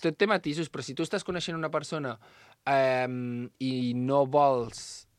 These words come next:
ah, i vols tenir una relació de, amb aquesta... Al final seguiràs tenint una relació, no serà de parella, vols tenir una relació només sexoafectiva amb aquesta persona, és important deixar-li clar a l'altra persona. Per què? Pues perquè l'altra persona, si no li deixes clar, potser s'està construint una idea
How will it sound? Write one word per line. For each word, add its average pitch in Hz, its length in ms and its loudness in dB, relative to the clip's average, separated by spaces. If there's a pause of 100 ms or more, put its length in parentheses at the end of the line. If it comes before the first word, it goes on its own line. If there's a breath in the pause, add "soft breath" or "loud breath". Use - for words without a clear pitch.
(260)
ah, 117 560 0
i 123 140 -4
vols 110 500 -6
tenir 127 160 -2
una 123 160 0
relació 123 380 -4
de, 120 100 -2
amb 117 140 -6
aquesta... 117 240 -10 (100)
Al 123 160 -4
final 131 240 -4
seguiràs 139 320 -2
tenint 131 220 -4
una 117 100 0
relació, 113 460 -2
no 104 160 -6
serà 117 180 -2
de 110 80 -2
parella, 101 400 -2
vols 110 160 -8
tenir 120 140 -8
una 113 80 -8
relació 117 340 -10
només 123 400 -6
sexoafectiva 117 540 -10
amb 117 100 -10
aquesta 123 240 -12
persona, 160 300 -6 (480 loud breath)
és 131 180 0
important 120 400 -2
deixar-li 131 320 -4
clar 110 140 0
a 110 60 -2
l'altra 110 200 -6
persona. 110 380 -8 (480 loud breath)
Per 135 180 0
què? 135 160 2
Pues 98 240 -8
perquè 101 240 -6
l'altra 104 240 -6
persona, 120 240 -6 (240)
si - 320 -8
no 110 240 -4
li 123 160 0
deixes 123 240 -8
clar, 139 160 -2
potser 107 240 -10
s'està 117 320 -10
construint 123 640 -6
una 120 160 -6
idea 120 380 -2